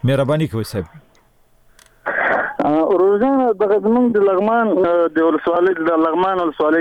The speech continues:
Speaker 2: ګانې چې دوه کیلومترۍ نه چې ووځي، نو لارې ټول ناامنه دي، که نه؟
Speaker 1: مهم.
Speaker 2: نو چې د دوست تور سړک محکمه کېږي یا د قیر سړک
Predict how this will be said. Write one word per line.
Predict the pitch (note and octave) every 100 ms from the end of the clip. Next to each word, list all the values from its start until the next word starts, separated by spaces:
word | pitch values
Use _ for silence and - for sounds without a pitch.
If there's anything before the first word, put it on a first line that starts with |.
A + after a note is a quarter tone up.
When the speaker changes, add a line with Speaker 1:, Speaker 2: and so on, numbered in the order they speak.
| D#3
Speaker 2:
ګانې | E3+ D#3+
چې | D3 C#3+ C3+ B2+
دوه | D3+
کیلومترۍ | E3+ D#3+ E3+ G3+ A3
نه | G#3
چې | - G#3+
ووځي، | G3+ F#3 F3+ - - - E3+
نو | F3 F3+
لارې | F#3+ E3 -
ټول | F3+ E3+ C3+ C#3
ناامنه | D3+ D#3 C3 C3+
دي، | C3
که | E3
نه؟ | G#3+ B3 - C3
Speaker 1:
مهم. | F#2+ A2 G#2
Speaker 2:
نو | E3 D#3+
چې | F#3 F3
د | F#3 F#3+ G3
دوست | A#3+ - -
تور | A#3+ B3
سړک | E4+ G#3+ G#3+
محکمه | - F#3+
کېږي | F#3 G#3 G3 G3
یا | F3+
د | F3+
قیر | G3+ C4
سړک | B3+